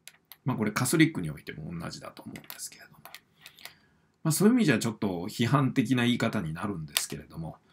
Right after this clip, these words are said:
こういうこう古い、えー、あの、宗教改革者たちの流れを組む教会っていうのは結局、うーん、カソリック的なものからは完全にですね、この、が払拭されていない。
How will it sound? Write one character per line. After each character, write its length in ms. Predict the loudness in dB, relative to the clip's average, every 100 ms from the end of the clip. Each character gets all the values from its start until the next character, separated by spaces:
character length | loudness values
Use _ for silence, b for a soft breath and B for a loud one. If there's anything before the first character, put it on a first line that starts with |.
| b b _
こ 160 | 6 8
う 60 |
い 60 | 8
う 80 | 6
こ 120 | 0
う 20 |
古 300 | 0 2 4
い、 220 | 4 2 -4 _
え 300 | -8 -6 -8 -14 _ _ _ -12
ー、 60 | -10
あ 100 | -10
の、 320 | -10 -12 -8
宗 260 | -2 0 2
教 200 | 2 2
改 180 | 0
革 160 | 0 -2
者 140 | -4
た 120 | -4 -8
ち 100 | -8
の 220 | -8 -4
流 160 | 0 0
れ 40 |
を 60 | -2
組 200 | -4 -6
む 60 |
教 180 | -4 -6
会 240 | -4 -6 -8
っ 20 |
て 100 | -8
い 40 |
う 20 |
の 60 | -12
は 60 | -8
結 180 | -8
局、 480 | -6 -2 2 4 2 B B B B
う 80 | 2
ー 40 |
ん、 920 | 4 6 6 4 2 0 -2 -6 -10 -14 _ _
カ 160 | -4 0
ソ 120 | 4
リ 120 | 2
ッ 40 |
ク 100 | 2
的 220 | -2 0 4
な 160 | 4
も 120 | 4
の 140 | 2 0
か 100 | -4
ら 80 | -6
は 140 | -6
完 260 | -2 -2 0
全 220 | 2 2
に 100 | 2
で 100 | 0
す 160 | -6 -8
ね、 280 | -10 -12 -10
こ 140 | -8
の、 500 | -8 -8 -10 -12 -10
が 160 | -10 -4
払 360 | -2 0 0
拭 60 | -2
さ 160 | 0 0
れ 80 | 0
て 100 | 2
い 100 | 4
な 140 |
い。 80 | 4